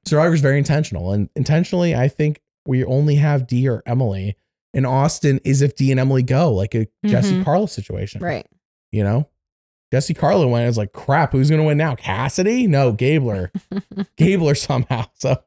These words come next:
Speaker 1: and by the way, I say Gabler somehow 'cause that's how I felt in the moment. I
Speaker 2: Right.
Speaker 1: made a video about Gabler's win. I know why Gabler won. It makes complete sense. But yeah, I can see, and I can see Austin winning 'cause who disrespects Austin?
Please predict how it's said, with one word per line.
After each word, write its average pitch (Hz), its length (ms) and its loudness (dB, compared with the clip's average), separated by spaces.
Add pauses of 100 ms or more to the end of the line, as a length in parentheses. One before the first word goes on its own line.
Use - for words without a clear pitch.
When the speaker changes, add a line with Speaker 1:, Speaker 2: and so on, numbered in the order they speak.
(460)
Speaker 1:
and 151 200 2
by 170 140 4
the 147 60 2
way, 139 100 2
I 143 40 2
say 180 140 0
Gabler 156 260 2
somehow 139 280 2
'cause 135 120 0
that's 127 120 0
how 147 80 2
I - 20 2
felt 120 180 2
in 117 40 -2
the 117 120 0
moment. 95 260 0
I 107 240 -2 (280)
Speaker 2:
Right. 196 260 -8
Speaker 1:
made 143 180 2
a 151 40 4
video 139 300 2
about 127 180 2
Gabler's 120 380 2
win. 104 220 0
I 104 100 0
know 120 160 2
why 127 220 2
Gabler 113 360 0
won. 101 200 -2
It 98 80 -2
makes 117 260 -2
complete 202 400 -4
sense. - 380 -14
But 135 280 0 (760)
yeah, 202 240 -2
I 135 80 0
can 185 80 0
see, 175 140 -2
and - 100 0
I - 20 2
can 196 80 0
see - 140 -2
Austin 175 240 0
winning 117 180 0
'cause 135 140 0
who 196 120 2
disrespects 165 540 -2
Austin? - 380 -6